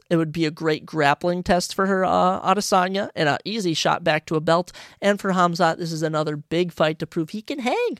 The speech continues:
with actual middleweights. 'Cause, I mean, his last win was, was against Usman, who's a welterweight. So I'm gonna say that fight does happen. So I'm gonna say one of the two fights that he has listed are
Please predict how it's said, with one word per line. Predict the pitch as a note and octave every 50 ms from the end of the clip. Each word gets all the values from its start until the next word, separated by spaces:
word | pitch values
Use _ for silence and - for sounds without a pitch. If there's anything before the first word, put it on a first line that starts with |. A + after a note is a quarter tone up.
| _ -
with | - G3 -
actual | - B3 - - - A#3+ A#3+
middleweights. | A#3 C4 D4+ A#4 G#4 F#4 - F3 - -
'Cause, | - G3+ G3+
I | G#3 G3+
mean, | G3+ G3+ G3+ G3 - - - - - -
his | G#3+ G3 G#3
last | A#3+ B3 A#3+ -
win | A#3 A#3
was, | A#3 A3+ G3 G#3+ A3 G3 F#3 G#3 - -
was | F#3+ F#3+
against | F#3+ E3+ G3+ G#3 G3 E3+ - - -
Usman, | A3+ A#3+ B3+ F3 F#3 F3+ E3+ E3 D#3+ D#3 -
who's | - G3 E3 D#3+
a | D#3
welterweight. | D3 C#3+ C#3+ - - - - - - - - - _
So | - - - - D2 C#2 - F#3+ _ _ _ -
I'm | - - A3+ A3 - -
gonna | - C4+ D4
say | - D#4+ D4
that | C#4 B3+ B3
fight | B3+ A#3+ G3
does | E3+ F3+ F3 E3
happen. | - - - - - - - _ _ _ -
So | - D#3
I'm | D#3
gonna | E3+ F#3
say | - - F3 E3+
one | D#3 D#3 G3 A3+
of | A#3 G#3+
the | G#3
two | G3 - G#3+
fights | F#3+ - F3 E3 E3+ -
that | - D3 D#3 E3
he | D#3
has | D#3 D#3 D3+ -
listed | C3 - - - C3+ C3 C3 - - _ _ -
are | B2 B2 B2 B2+ B2+ -